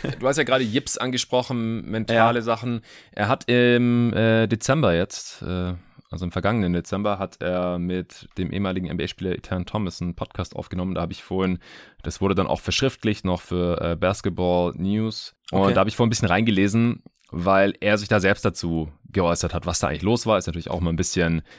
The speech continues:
Speaker 1: mit Vorsicht zu genießen, wie Spieler das dann im Nachhinein, äh, darstellen. Aber es klang für mich schon, äh, ziemlich authentisch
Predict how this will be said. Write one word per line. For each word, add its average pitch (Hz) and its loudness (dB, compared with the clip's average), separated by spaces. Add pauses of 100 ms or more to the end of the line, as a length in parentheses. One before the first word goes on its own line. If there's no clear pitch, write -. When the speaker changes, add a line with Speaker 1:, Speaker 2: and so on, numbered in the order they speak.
Speaker 1:
mit - -4
Vorsicht 123 2
zu - -2
genießen, 104 2
wie 87 0
Spieler 92 0
das 85 0
dann 85 0
im 80 -2
Nachhinein, 80 -2
äh, 82 -4
darstellen. 87 2
Aber 90 0
es 101 -2
klang 131 -2
für - -4
mich 127 0
schon, 113 0
äh, 95 -6
ziemlich 156 0
authentisch 117 0